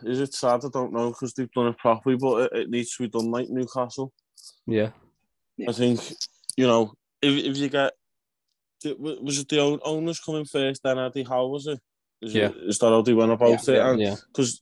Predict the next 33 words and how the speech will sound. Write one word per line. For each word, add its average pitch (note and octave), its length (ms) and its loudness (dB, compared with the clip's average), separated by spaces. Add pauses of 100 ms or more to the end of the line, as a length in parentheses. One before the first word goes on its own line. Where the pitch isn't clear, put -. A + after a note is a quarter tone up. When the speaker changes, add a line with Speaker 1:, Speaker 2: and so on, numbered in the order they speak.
Speaker 1:
you C3 160 -2
can't C#3 300 2
get, D3 200 2
I B2+ 60 0
mean, C3 220 2
it's, - 160 -8
obviously B2+ 420 -2
you A#2+ 80 -4
can't B2 300 -2
get B2+ 180 -4
rid A#2 160 0
of - 80 -6
them B2 140 -8
all A#2+ 120 -2
at - 60 -18
the B2+ 60 -16
same A#2+ 320 -4
time, A#2 380 -2
but, A#2+ 200 0 (360)
Speaker 2:
Mm. A2 460 2
Speaker 1:
um, G#2+ 180 -8 (260)
and B2+ 180 -4
that B2+ 200 0
was C3 160 -4
probably C3 500 -4
an, A#2+ 240 -8 (180)
uh, A2 800 0 (600)
you B2 60 -2
know, G#2+ 120 2
left A#2 280 2
field A#2+ 320 0
sort A#2+ 400 -4
of A2 180 -6